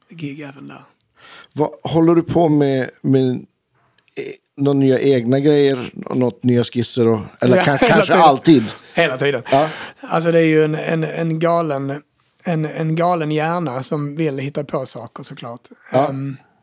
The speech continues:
Speaker 1: så att, ehm, ja, absolut. Det är, jag förbereder väl ett, ehm, ett nytt album
Speaker 2: Mm.
Speaker 1: som skulle kunna bli en E P först. Ehm,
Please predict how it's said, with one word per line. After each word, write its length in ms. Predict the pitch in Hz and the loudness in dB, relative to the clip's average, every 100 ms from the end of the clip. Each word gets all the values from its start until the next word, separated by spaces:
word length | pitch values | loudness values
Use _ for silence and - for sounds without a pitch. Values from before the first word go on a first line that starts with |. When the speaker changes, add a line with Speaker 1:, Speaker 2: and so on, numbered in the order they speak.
| _ _ - _ _ - | _ _ -20 _ _ -16
Speaker 1:
så 180 | - 165 | -2 -2
att, 160 | 160 | 0
ehm, 380 | 175 165 160 156 | 0 0 -2 -4
ja, 120 | 165 175 | -2 -2
absolut. 640 | - 208 214 147 - - _ | -2 -2 -2 -4 -10 -18 _
Det 140 | 180 | -2
är, 400 | 165 180 170 170 | 0 0 2 0
jag 200 | 160 170 | -2 -4
förbereder 580 | - 196 196 208 190 185 | 0 0 2 0 0 0
väl 220 | 180 180 | 0 0
ett, 220 | 175 175 | -2 -2
ehm, 260 | 180 170 170 | -2 -2 -4
ett 140 | 175 170 | -6 -2
nytt 180 | 196 202 | -2 -2
album 480 | 185 151 156 220 262 | -4 -2 0 0 0
Speaker 2:
Mm. 200 | 143 190 - - _ | -2 -2 -4 -16 _
Speaker 1:
som 180 | - 165 | -12 -10
skulle 360 | - 202 180 156 | -8 -4 -2 -2
kunna 320 | - 175 160 | -4 -4 -2
bli 200 | 165 151 | -2 -2
en 140 | 147 | -2
E 160 | 151 165 | -4 -6
P 360 | - 135 147 175 190 - | -6 -6 -4 -4 -6 -8
först. 580 | - 156 151 180 - - - | -6 -2 -4 -6 -14 -20 -8
Ehm, 480 | 165 156 156 156 | -4 -4 -4 -4